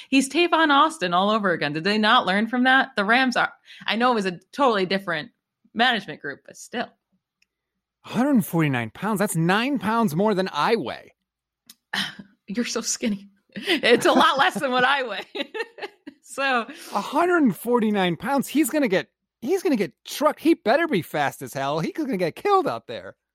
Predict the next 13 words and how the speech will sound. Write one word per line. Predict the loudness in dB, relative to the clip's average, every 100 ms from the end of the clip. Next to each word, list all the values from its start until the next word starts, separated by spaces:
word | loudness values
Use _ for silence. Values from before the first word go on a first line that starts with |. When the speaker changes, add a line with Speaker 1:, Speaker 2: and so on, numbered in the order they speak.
| -2
Speaker 1:
Oh | -2
yeah, | 0 0
he, | -2 -4 -6 -8 -16 -20 _ _ _ _ _
I, | -2 0 0
I | 0
don't | -2 -4 -8
see | -8 -8
how, | -4 -2 0 0 -2 -6
what | -6 0 0 -2
he's | -6 -6
going | -6 -8 -8
to |
do. | -10 -12